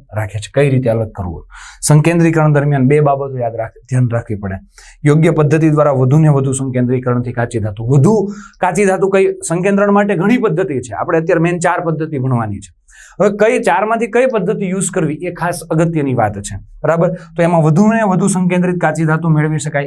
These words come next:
એ પદ્ધતિ આપણે યુઝ કરશું. પર્યાવરણને નુકસાન થવું જોઈએ નહીં, એ પણ ખાસ ધ્યાન રાખશું. પર્યાવરણને અસર કરતા પરિબળો પર્યાવરણમાં જોખમાય નહીં તેનું પણ ખાસ ધ્યાન રાખવું. બરાબર છે? બે પદ્ધતિ ધ્યાનમાં રાખવાની.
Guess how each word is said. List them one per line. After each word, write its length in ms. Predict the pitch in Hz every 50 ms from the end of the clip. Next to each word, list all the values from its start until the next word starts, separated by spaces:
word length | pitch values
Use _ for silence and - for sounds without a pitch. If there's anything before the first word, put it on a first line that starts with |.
| 143 -
એ 100 | 147 160
પદ્ધતિ 400 | 156 151 156 139 139 151 151 156
આપણે 220 | 147 143 151 151 151
યુઝ 200 | 156 156 156 -
કરશું. 340 | - 151 - - 151 151 - - _ _ - - - - - _
પર્યાવરણને 520 | - 151 165 180 196 202 220 226 226 220 214
નુકસાન 360 | 208 208 208 208 214 214 208
થવું 220 | 190 202 202 202
જોઈએ 340 | 196 196 196 202 202 196 190 196 196 196 - _ -
નહીં, 160 | 147 147 143 143
એ 60 | 147
પણ 200 | 156 156 165 170
ખાસ 220 | 156 135 151 156 139
ધ્યાન 160 | 151 156 147
રાખશું. 300 | 135 131 131 - 143 139 - _ _ _ _ _
પર્યાવરણને 520 | - 139 151 165 170 175 180 185 185 185 170
અસર 220 | 156 156 156 165
કરતા 300 | 151 156 151 147 151 143
પરિબળો 420 | 143 139 131 143 151 147 147 143 131
પર્યાવરણમાં 500 | 135 135 135 143 139 139 139 135 135 131
જોખમાય 440 | 131 127 127 127 151 165 160 170
નહીં 440 | 180 180 185 190 180 147 - - - - - _ _ _ _ _ _ _ _ -
તેનું 160 | 143 143 147
પણ 220 | 139 139 135 131
ખાસ 260 | 127 123 123 127 123 -
ધ્યાન 400 | 120 113 113 139 165 165 - - - _ _ -
રાખવું. 400 | 98 92 90 - - 85 - - -
બરાબર 320 | 131 135 139 139 143 -
છે? 140 | - - - -
બે 120 | 123 135
પદ્ધતિ 400 | 135 135 120 113 110 117 104 117
ધ્યાનમાં 420 | 104 104 110 113 110 110 131 - - - 110
રાખવાની. 440 | 107 104 98 - 92 82 73 -